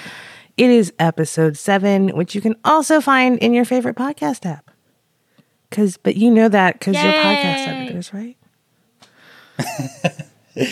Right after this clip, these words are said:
Speaker 3: And if you wanna be on the show, if you have a problem that you need some work on, and you kinda work, wanna workshop and get some feedback and advice, go to podcast editors mastermind dot com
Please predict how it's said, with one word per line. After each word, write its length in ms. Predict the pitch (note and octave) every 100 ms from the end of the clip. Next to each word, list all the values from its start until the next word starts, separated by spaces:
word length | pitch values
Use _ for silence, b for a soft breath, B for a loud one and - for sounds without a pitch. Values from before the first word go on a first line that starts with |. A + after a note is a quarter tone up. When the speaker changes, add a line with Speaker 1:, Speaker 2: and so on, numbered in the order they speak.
| B B B B B _ -
Speaker 3:
And 280 | D3+ C#3
if 120 | B2+ C3+
you 300 | B2+ C#3 C#3
wanna 160 | C#3
be 140 | C3 C3
on 100 | B2+
the 100 | A#2+
show, 360 | - B2+ B2+
if 100 | C3
you 100 | C3
have 260 | G#2+ A#2 A2
a 180 | A2 G#2+
problem 800 | - B2 A#2 A#2 B2 A#2+ B2 A2
that 320 | G#2+ A2 A#2
you 320 | A#2 A#2 A#2+
need 340 | A#2+ A#2 A2+
some 300 | G2 B2 A2 A#2
work 240 | B2 -
on, 180 | D3 D#3 C#3+
and 40 |
you 100 | A2+
kinda 220 | - A2
work, 260 | G#2+ A2+ B2+
wanna 140 | A#2
workshop 560 | A2+ A2 - A2+ A2+ A2+
and 160 | G#2 G2 B B B -
get 140 | B2+
some 140 | B2+ A2
feedback 500 | B2 B2 A#2+ B2 -
and 480 | A2 G#2+ G#2 G2+
advice, 720 | G#2 A2 G2+ A2 C3+ E3+ - - b b b b
go 260 | - A#2+ A#2
to 320 | G#2 C3 A2+
podcast 480 | - A#2+ G#2+ A#2 G#2 -
editors 500 | A#2+ A#2+ A#2+ A2+ A2
mastermind 540 | A2 A2+ A2+ A2+ G#2+
dot 200 | A2 A2
com 400 | - D#3 E3 D#3+